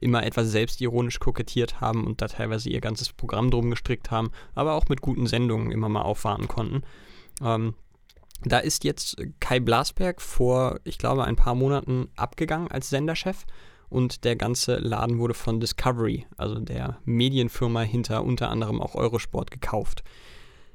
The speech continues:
Jetzt, äh, wurde letzte Woche bekannt, dass Discovery mal eben kurz vor Weihnachten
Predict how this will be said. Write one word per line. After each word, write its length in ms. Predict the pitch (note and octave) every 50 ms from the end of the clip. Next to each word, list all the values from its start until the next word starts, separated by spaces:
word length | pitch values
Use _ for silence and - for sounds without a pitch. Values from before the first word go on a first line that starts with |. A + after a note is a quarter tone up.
| - - - -
Jetzt, 420 | - C3 - - - - - -
äh, 320 | - C3+ B2 A#2+ A#2 A#2+ B2+ C3 - - - _ _ -
wurde 180 | - A#2 A#2 A#2
letzte 380 | A2+ A#2+ C#3 - - - D3 C3+
Woche 160 | C3 - -
bekannt, 500 | C3 A#2+ - B2+ C#3 D#3 D#3 - - -
dass 200 | B2+ C3 - -
Discovery 600 | C#3+ - - - C#3 C#3 C#3+ C#3+ C#3+ C#3+ C#3 - -
mal 340 | A#2+ B2 A#2+ B2 C3 B2+ - -
eben 520 | - C#3 D#3+ G3+ A3 G#3 G#3 G#3 G#3 G3 - - _ _ _ - _ - - _ -
kurz 240 | - F3+ F#3+ F#3 -
vor 200 | - - F#3 D#3+
Weihnachten 640 | C3+ A#2+ B2+ C3+ C3 C3 - - - B2 A#2+ B2